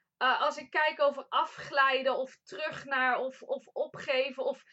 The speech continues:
de-, dat bestaat niet eens voor mij, zeg maar. Want ik denk, als ik daar kom, dan betekent het dus dat ik iets niet goed doe. Dan ga ik er dus achter zien te komen wat ik verkeerd doe.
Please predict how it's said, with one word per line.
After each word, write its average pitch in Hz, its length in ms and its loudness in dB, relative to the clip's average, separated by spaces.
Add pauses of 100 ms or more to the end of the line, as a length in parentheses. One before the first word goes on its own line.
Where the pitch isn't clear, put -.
(140)
de-, 285 220 6
dat 302 220 0
bestaat 381 840 4
niet 240 260 -4
eens 208 360 -4
voor 202 180 -10
mij, 190 300 -4
zeg 190 240 -6
maar. 220 180 -2
Want 247 160 -4
ik 254 140 -8
denk, 294 240 -4
als 370 280 6
ik 370 140 -6
daar 262 280 2
kom, 349 400 -6 (240)
dan 269 180 2
betekent 320 520 -4
het 240 100 -14
dus 269 200 -8
dat 262 160 -2
ik 262 100 -8
iets 285 180 -16
niet 254 220 -8
goed 330 260 -8
doe. 285 300 -4 (180)
Dan 262 120 -2
ga 302 220 2
ik 294 80 -2
er 285 60 -2
dus 269 200 -4
achter 320 380 0
zien 277 160 -8
te 254 100 -14
komen 269 360 0
wat 269 160 2
ik 269 120 -12
verkeerd 330 500 -6
doe. 285 300 -4